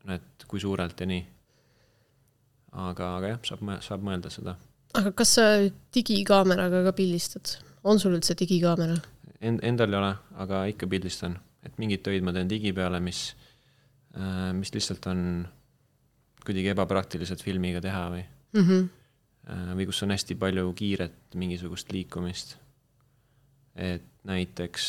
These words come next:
Speaker 1: äh, toon võrdluse filmimaailmast, kus on ikkagi teed, noh, ma teen tavaliselt kuskil mingi kaks-kolm rulli per shoot. Noh, keskformaadiga see on kuskil mingi kolmkümmend fotot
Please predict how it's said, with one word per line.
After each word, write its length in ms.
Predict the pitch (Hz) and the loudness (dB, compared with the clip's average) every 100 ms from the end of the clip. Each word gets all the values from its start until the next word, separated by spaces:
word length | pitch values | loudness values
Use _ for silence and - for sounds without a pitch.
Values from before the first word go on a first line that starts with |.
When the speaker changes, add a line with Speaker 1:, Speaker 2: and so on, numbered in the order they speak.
| - | -6
Speaker 1:
äh, 540 | 92 90 90 87 85 80 - _ _ _ _ _ _ _ - | -6 -4 -4 -6 -8 -10 -20 _ _ _ _ _ _ _ -6
toon 520 | 101 95 90 87 82 - | -2 0 0 -2 -4 -10
võrdluse 800 | - 107 101 95 92 98 - 90 90 87 82 - - _ _ _ _ _ _ _ _ | -2 2 2 0 -6 -6 -6 -4 -4 -4 -6 -8 -14 _ _ _ _ _ _ _ _
filmimaailmast, 720 | - 120 107 104 101 101 98 - | -4 0 2 2 2 0 0 -4
kus 180 | 98 101 | -4 -2
on 80 | 98 | -2
ikkagi 220 | 98 95 | 0 0
teed, 300 | 101 95 - - - - - - - - | 2 2 -2 -16 -18 -18 -20 -20 -20 -8
noh, 100 | 101 | 0
ma 80 | 101 | 2
teen 100 | 95 | 4
tavaliselt 380 | 104 95 - - | 6 4 0 -4
kuskil 320 | 101 - 95 92 92 95 | -4 -4 -2 -2 -2 -2
mingi 240 | 95 95 92 | -2 -2 0
kaks-kolm 580 | 107 - - 107 104 104 | -2 -2 -2 2 4 4
rulli 720 | 107 104 95 92 90 90 90 - _ - | 4 4 2 2 0 -2 -4 -8 _ -8
per 120 | 98 - | -6 -2
shoot. 500 | 135 139 127 - - - _ _ _ _ _ _ _ _ _ - | 2 2 2 -4 -20 -20 _ _ _ _ _ _ _ _ _ -8
Noh, 160 | 110 98 | -4 0
keskformaadiga 640 | 110 - 101 98 95 95 | 0 2 2 2 2 0
see 140 | 98 | -2
on 60 | 98 | -2
kuskil 260 | 95 - 92 | -2 -4 -6
mingi 180 | 90 - | -6 -4
kolmkümmend 360 | 101 98 90 92 | 0 2 0 -4
fotot 440 | 95 - 90 - | -8 -6 -8 -10